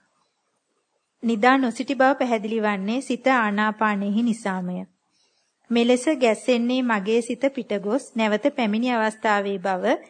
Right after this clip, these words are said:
ඊයේ ඔබ වහන්සේගේ ධර්මදේශනයෙන් පසුව අද අත්දුටිමි. ඔබ වහන්සේ දේශනා කළාක් මෙන්ම පෙරමින් සිත නන්නත්තර නොවි මදකින් ආපසු එන බවද වැටහෙන්නේ ගැස්සීමත් සමගම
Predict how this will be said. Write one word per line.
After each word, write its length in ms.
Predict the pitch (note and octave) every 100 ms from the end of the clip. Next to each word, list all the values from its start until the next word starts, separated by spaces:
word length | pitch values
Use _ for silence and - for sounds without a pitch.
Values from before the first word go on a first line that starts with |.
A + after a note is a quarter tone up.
| _ -
ඊයේ 300 | A3+ B3 A#3+
ඔබ 120 | G#3+
වහන්සේගේ 640 | A3 A3 A#3 A#3 G3+ A#3+
ධර්මදේශනයෙන් 920 | A#3 G#3+ G3 G3+ A3 G#3 G#3+ G3 G#3 A3
පසුව 400 | A3+ F#3+ F#3+ F#3+ D4 - _
අද 200 | - F#3+
අත්දුටිමි. 680 | A3+ G#3 E3+ G3 - F#3 F3+ - _ _ _ _ _ _ G#3+
ඔබ 100 | A3+
වහන්සේ 680 | A#3 A#3+ A3+ A3 A#3 A#3 D4 G#3
දේශනා 540 | A3+ A3 A#3+ A3+ A#3
කළාක් 400 | A#3 A3 G#3 G3+ -
මෙන්ම 380 | G3 F#3+ A3+ A#3 - _ - - - _ _ _ _ _ C4
පෙරමින් 440 | B3 B3 C4 D#4
සිත 320 | F#4 B3+ A#3 B3+ C#4 -
නන්නත්තර 720 | G#3+ G#3 A3 B3 - B3+ B3+
නොවි 380 | B3+ G#3+ G3 G#3+ C#4+ - _ _ A3
මදකින් 600 | G#3+ G3 A#3 A#3 C#4 F#4 -
ආපසු 460 | G#3+ G#3 B3 C4 D4+
එන 200 | B3+ G3+
බවද 340 | A3 A3 G#3+ C4
වැටහෙන්නේ 800 | C4 G3+ G#3+ G3 G3 F#3 F#3+ D#4 - - _ _
ගැස්සීමත් 760 | G3 A3+ G#3+ - B3+ B3 B3+ C4
සමගම 520 | C4+ A3 G3+ G#3 G3